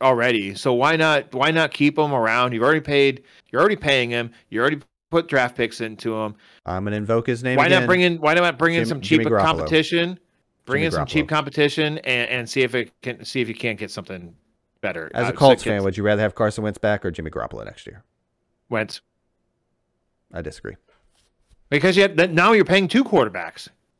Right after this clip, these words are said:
Speaker 2: Oh, I, hey, I'm not saying it makes the most front office sense. That's fair. I'll take that criticism, but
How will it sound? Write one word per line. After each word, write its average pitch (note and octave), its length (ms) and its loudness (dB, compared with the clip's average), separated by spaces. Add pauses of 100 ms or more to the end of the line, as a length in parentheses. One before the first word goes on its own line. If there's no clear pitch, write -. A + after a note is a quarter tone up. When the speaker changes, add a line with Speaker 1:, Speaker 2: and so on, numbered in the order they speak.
(520)
Speaker 2:
Oh, D#3 180 0
I, C#3 220 4
hey, C#3+ 240 2
I'm A2 120 -2
not C3 160 -2
saying C#3+ 140 -2
it C3+ 60 -2
makes C3 240 -2
the C3+ 60 -8
most C3+ 300 -2
front C#3+ 240 -2
office B2+ 340 -2
sense. G2 380 -10
That's - 240 -6
fair. - 280 -4 (520)
I'll F2+ 280 -4
take G#2+ 180 -6
that F#2+ 140 -4
criticism, D#2 520 -10
but E2 320 -8